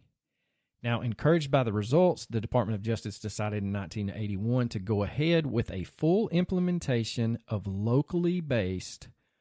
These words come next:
promise systems and issued a request for proposal, or an R F P, to install the computer version of promise in the twenty largest United States attorneys' offices. This contract,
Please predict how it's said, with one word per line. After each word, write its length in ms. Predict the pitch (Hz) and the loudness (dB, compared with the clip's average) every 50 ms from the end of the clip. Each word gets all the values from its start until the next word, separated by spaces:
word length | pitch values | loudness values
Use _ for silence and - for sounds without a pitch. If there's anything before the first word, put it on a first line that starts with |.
| _ _ _ - | _ _ _ -4
promise 340 | - 107 104 117 135 151 - | -2 0 2 2 2 0 0
systems 540 | - - 127 110 - - 107 104 101 95 - | 0 0 0 0 0 -2 0 0 0 -2 -4
and 240 | - 123 113 - - | -4 -4 -4 -4 -2
issued 360 | - 151 202 - - 196 185 | -2 -2 -2 0 0 0 2
a 60 | 196 190 | 2 2
request 460 | 214 214 - - - 180 170 175 - | 0 -2 -4 -2 0 2 2 0 -2
for 100 | - 190 | -4 -4
proposal, 640 | 180 - 190 - - 143 110 107 101 107 110 104 - | -4 -4 -4 -2 0 0 2 0 0 -2 -4 -4 -4
or 280 | - 117 110 110 104 98 | -2 0 0 0 0 -2
an 340 | 98 110 107 101 98 98 92 - _ - | -2 -4 -4 -4 -4 -4 -6 -8 _ -4
R 260 | 120 117 104 104 98 - | -2 -2 0 -2 -2 -4
F 320 | - 113 110 101 87 - - - - | -6 -6 -4 -6 -6 -8 -12 -14 -12
P, 560 | - - 123 139 170 175 110 104 110 131 156 - _ _ _ _ _ _ _ _ _ _ _ _ _ _ _ _ _ _ _ _ _ _ _ - | -8 -4 -2 -2 0 0 -2 -2 -2 -2 -4 -6 _ _ _ _ _ _ _ _ _ _ _ _ _ _ _ _ _ _ _ _ _ _ _ -2
to 180 | - 135 127 | 0 2 2
install 480 | 110 131 123 - - - 160 175 214 226 | 2 0 -2 -2 0 0 2 2 2 2
the 80 | 214 - | 0 -2
computer 420 | - 151 135 - - 131 120 117 | -2 -2 0 0 0 0 0 0
version 320 | 98 113 110 110 104 107 | 0 0 0 0 0 -2
of 100 | 104 95 | -4 -4
promise 480 | - - 104 95 95 92 98 131 - - _ _ - _ _ _ | -4 -4 -2 -2 -2 -2 -4 -6 -6 -10 _ _ -20 _ _ _
in 160 | - 127 123 117 | -4 -2 0 0
the 120 | 110 104 | 0 -2
twenty 600 | - - - - 131 143 160 185 208 220 226 208 - - | -4 -6 -4 0 2 2 2 2 2 0 -2 -4 -4 -6
largest 800 | 135 117 117 110 113 113 131 147 151 156 160 156 147 - - | -6 -4 -2 0 2 4 4 4 4 2 0 -2 -4 -6 -6
United 500 | 101 107 113 127 143 147 143 151 147 139 | -4 0 2 2 2 2 2 0 -2 -4
States 440 | - - - 131 123 120 110 - - - | -6 -6 -2 -2 0 0 -2 -6 -10 -12
attorneys' 460 | 107 - - - 113 110 98 87 - | -12 -8 -4 -2 0 0 0 -2 -4
offices. 560 | 80 80 - - - - - - - - - _ _ _ _ _ _ _ _ _ - | -8 -10 -12 -14 -16 -16 -16 -18 -20 -20 -20 _ _ _ _ _ _ _ _ _ -4
This 220 | 107 127 170 - - | 0 0 0 0 -2
contract, 680 | - - 180 170 170 160 - 135 120 113 110 - - | -2 -2 0 0 0 0 0 0 0 0 -2 -4 -10